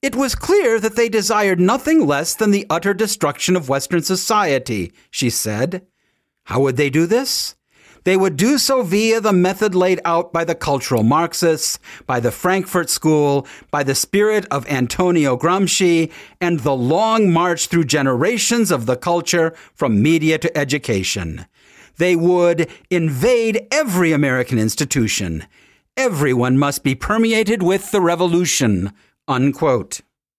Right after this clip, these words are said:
The book deftly compares today's cultural Marxists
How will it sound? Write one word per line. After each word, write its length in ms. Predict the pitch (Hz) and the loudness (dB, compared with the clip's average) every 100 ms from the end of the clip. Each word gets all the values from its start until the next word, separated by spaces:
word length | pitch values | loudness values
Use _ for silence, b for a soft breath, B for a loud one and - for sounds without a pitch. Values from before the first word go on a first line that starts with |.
| _ _ | _ _
The 80 | 202 | -2
book 260 | 208 349 - | 0 -2 -2
deftly 400 | 254 262 254 269 | -4 -2 -2 0
compares 600 | 269 226 190 196 190 196 | 0 0 0 0 0 -2
today's 460 | 151 156 170 156 | -2 0 2 0
cultural 500 | - 254 285 - 165 | -2 -2 0 0 2
Marxists 800 | 151 127 123 - 127 127 - - | 2 0 -2 -2 0 0 -4 -6